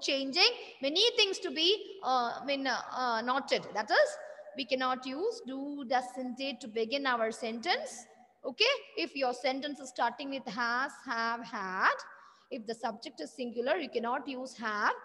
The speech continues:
You should begin your sentence with have. Okay? Okay? And also, if it is have finished in the form of a present perfect, been should be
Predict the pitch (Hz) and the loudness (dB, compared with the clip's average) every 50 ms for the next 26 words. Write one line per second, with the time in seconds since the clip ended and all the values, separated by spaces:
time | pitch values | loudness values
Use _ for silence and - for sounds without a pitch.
0 | - - - 247 240 - 262 208 202 214 226 220 285 339 359 359 294 277 269 - | -14 -12 -10 -8 -8 -6 -8 -4 -4 -4 -2 -2 -4 -4 -2 0 -2 -2 -2 -4
1 | 233 226 226 233 233 233 226 220 254 247 - - - 494 480 370 262 - - - | -6 -6 -6 -6 -8 -8 -6 -6 -6 -6 -4 2 4 6 6 6 4 0 -4 -12
2 | - - - - - _ _ _ _ _ - 110 113 - - 508 622 320 - - | -18 -18 -20 -20 -20 _ _ _ _ _ 0 0 2 6 8 8 8 8 4 -2
3 | - - - - - - - - _ _ _ _ _ _ _ _ - 294 277 - | -10 -12 -14 -16 -18 -20 -20 -20 _ _ _ _ _ _ _ _ 0 0 2 6
4 | 427 466 554 587 523 - - - 233 254 262 262 262 240 269 262 269 269 - 381 | 6 6 6 6 2 -2 -2 2 4 6 6 4 4 2 2 2 2 2 2 2
5 | 427 523 622 - - 330 - - 302 302 285 320 285 277 - - - 269 262 269 | 4 4 2 2 -2 -4 -2 6 6 6 8 8 6 6 6 2 0 2 4 6
6 | 294 330 392 - - - 311 294 294 294 277 269 - - - - 233 240 233 247 | 6 6 6 2 -2 0 0 2 2 2 2 0 -2 -4 -2 -2 -2 -2 -4 -4
7 | - 262 233 226 240 233 233 233 226 226 220 220 214 - 262 262 254 - 240 214 | -2 -2 0 0 0 -2 -4 -4 -4 -2 -2 -4 -2 -2 -6 -6 -4 -2 0 0
8 | 208 214 - - - - 571 - - - - - - - - - _ _ _ _ | 0 0 2 6 6 6 6 6 0 -10 -14 -16 -18 -20 -20 -20 _ _ _ _
9 | 214 214 294 285 294 294 294 285 285 285 302 302 226 214 277 277 285 | -12 -6 -4 -2 -2 -2 -2 -2 -4 -4 -6 -6 -6 -6 -6 -4 -4